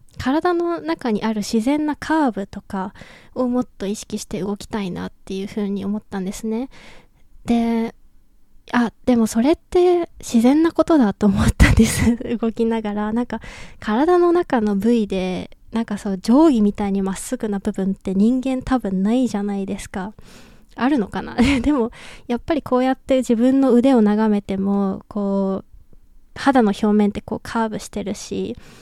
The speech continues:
骨もきっとカーブしてるし、えー、っていう風に、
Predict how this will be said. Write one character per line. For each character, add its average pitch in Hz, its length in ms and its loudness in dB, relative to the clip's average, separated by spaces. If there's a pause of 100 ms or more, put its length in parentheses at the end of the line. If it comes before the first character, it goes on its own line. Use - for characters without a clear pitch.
(800)
骨 247 320 0
も 214 160 -2
き - 220 -16
っ - 20 -20 (100)
と 214 100 -4
カ 214 260 -4
ー - 20 -4
ブ 208 100 -6
し - 100 -12
て 208 140 -8
る 196 120 -6
し、 208 480 -10 (720)
え 220 240 0
ー、 214 40 -4
っ - 20 -20
て 220 120 -6
い 214 160 0
う 214 60 0
風 214 240 0
に、 214 340 -2